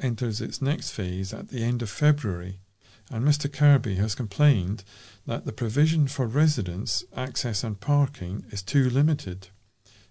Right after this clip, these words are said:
In particular, he's concerned that works at the end of his road will effectively trap him inside the close, unable to use his car. Residents have received mixed responses from Suffolk Highways,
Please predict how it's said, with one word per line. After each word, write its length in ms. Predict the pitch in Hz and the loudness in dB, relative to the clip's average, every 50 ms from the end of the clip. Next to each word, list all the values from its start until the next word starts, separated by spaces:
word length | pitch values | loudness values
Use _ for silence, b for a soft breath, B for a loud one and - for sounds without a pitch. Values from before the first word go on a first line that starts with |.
| b - | b -8
In 160 | 139 117 104 | -8 -6 -4
particular, 720 | - 110 101 - 180 - - - 110 92 90 98 107 104 b b b b b b b b b b | -4 -6 -4 -2 -4 -4 -2 -4 -4 -4 -4 -4 -6 -6 b b b b b b b b b b
he's 220 | _ 120 117 104 | _ -6 -6 -4
concerned 640 | - - 123 110 - - 147 143 135 113 113 113 113 - | -4 -4 -4 -4 2 4 6 6 6 4 2 -2 -2 -4
that 180 | 110 - - | -4 -4 -4
works 360 | - 123 139 147 - 147 - - | -2 0 2 2 0 0 -4 -6
at 180 | 143 - - | -6 -8 -8
the 120 | - 120 123 | -8 -6 -2
end 180 | 131 139 147 | 0 2 2
of 120 | 147 143 - | 2 2 0
his 240 | 117 110 104 117 | -2 -2 0 0
road 380 | 135 127 110 92 90 95 104 - - - | 0 0 0 -2 -2 -4 -6 -8 -10 -8
will 160 | - 113 107 | -4 -4 -4
effectively 760 | 113 - - 175 180 202 - - 113 95 87 92 92 98 98 b b b b b _ _ - | -4 -2 -2 -2 -4 -4 -4 -6 -6 -4 -4 -2 -2 -2 -4 b b b b b _ _ 0
trap 260 | - 147 151 151 - | 0 2 2 2 0
him 180 | - 135 127 | 0 0 0
inside 520 | 127 117 113 104 - - 131 123 120 110 - | 0 0 -2 -2 -2 0 0 0 -2 -4 -6
the 60 | - | -10
close, 580 | - - 156 156 127 98 92 92 - - - - _ _ _ _ | -4 0 2 2 2 0 -2 -4 -6 -8 -8 -10 _ _ _ _
unable 420 | 120 127 131 123 120 110 110 113 98 | -2 0 2 2 2 2 0 -2 -4
to 140 | - - 104 | -2 0 0
use 240 | 101 110 110 98 | 2 2 0 -2
his 160 | - 113 101 - | -4 -6 -8 -2
car. 400 | - 151 156 147 110 87 80 - - _ _ _ _ _ _ b b b b b b b b b b b b b b b b b | 0 2 2 2 2 -2 -4 -10 -14 _ _ _ _ _ _ b b b b b b b b b b b b b b b b b
Residents 640 | 123 135 160 185 165 160 117 110 101 101 - - - | 2 4 4 4 4 4 2 2 0 -2 -2 -2 -4
have 220 | - 117 107 117 | -4 -4 -4 -4
received 520 | 113 - - 147 127 123 120 113 - 277 208 | -2 0 0 0 0 0 -2 -4 -6 -4 0
mixed 460 | 127 139 170 - - - - - - | 0 0 0 0 -2 -8 -8 -6 -6
responses 580 | 104 95 - - 107 90 92 95 - 104 98 | -6 -6 -4 -4 -4 -4 -4 -4 -6 -8 -8
from 200 | - - 104 98 | -6 -6 -6 -4
Suffolk 380 | 95 - - 98 - - - - | -4 -4 -6 -6 -6 -8 -8 -6
Highways, 640 | 98 95 95 92 92 92 101 104 107 113 110 - - | -4 -2 -2 -2 -2 -2 -2 -4 -4 -4 -6 -8 -12